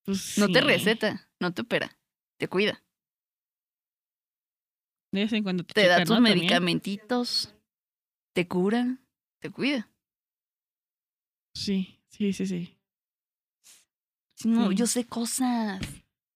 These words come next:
Speaker 1: Está
Speaker 2: Digo,
Speaker 1: bien,
Speaker 2: yo
Speaker 1: está
Speaker 2: sé
Speaker 1: bien.
Speaker 2: cosas. Ah.
Speaker 1: ¿Qué otra? Ajá. No,
Speaker 2: <laughs>
Speaker 1: no, esa sí no. Bueno, es que ese es para más vatos, obviamente. No hay, no hay muchos enfermeros. Entonces.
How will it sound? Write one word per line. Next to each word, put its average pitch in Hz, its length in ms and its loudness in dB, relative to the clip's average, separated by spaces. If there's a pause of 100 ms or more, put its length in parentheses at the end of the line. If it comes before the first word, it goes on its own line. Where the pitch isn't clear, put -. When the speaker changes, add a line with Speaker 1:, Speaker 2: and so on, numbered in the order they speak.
(640)
Speaker 1:
Está 240 180 -4
Speaker 2:
Digo, 247 140 2
Speaker 1:
bien, 247 160 6
Speaker 2:
yo - 60 0
Speaker 1:
está 220 140 -2
Speaker 2:
sé 226 100 0
Speaker 1:
bien. 277 120 0
Speaker 2:
cosas. 233 380 -8 (2000)
Ah. - 200 -4
Speaker 1:
¿Qué 233 80 -6
otra? 220 260 -6
Ajá. 202 380 -2 (280)
No, 196 260 4
Speaker 2:
<laughs> - 580 2
Speaker 1:
no, 240 180 2
esa 247 140 4
sí 254 100 4
no. 202 300 6 (680)
Bueno, 311 120 4
es 339 80 2
que 339 60 0
ese 302 100 2
es 220 40 -6
para 180 320 -2
más 202 220 0
vatos, 180 340 -4
obviamente. 170 560 -2 (480)
No 208 220 6
hay, 190 160 4 (100)
no 240 140 6
hay 262 60 6
muchos 269 400 6
enfermeros. 190 920 4 (840)
Entonces. 180 460 0